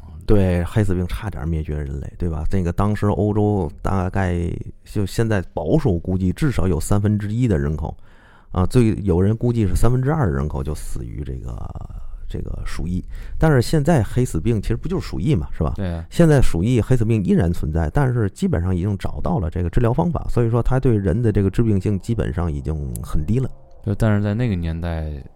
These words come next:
Speaker 2: 我觉得就是太
Speaker 1: 没错儿，所以说咱们这个人类这个，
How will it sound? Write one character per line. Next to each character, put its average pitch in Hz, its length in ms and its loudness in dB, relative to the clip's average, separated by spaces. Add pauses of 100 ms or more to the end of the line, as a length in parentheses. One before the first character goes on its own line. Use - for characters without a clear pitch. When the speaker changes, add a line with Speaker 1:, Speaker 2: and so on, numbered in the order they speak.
(380)
Speaker 2:
我 82 100 -10
觉 92 220 -8
得 85 180 -2
就 82 160 -4
是 80 100 -4 (220)
太 90 340 -2 (1000)
Speaker 1:
没 95 120 6
错 90 120 4
儿， 76 80 4 (300)
所 170 180 8
以 139 140 8
说 151 220 6
咱 123 180 4
们 151 180 4
这 120 140 4
个 92 160 6
人 107 180 4
类 127 160 4
这 101 120 2
个， 90 280 2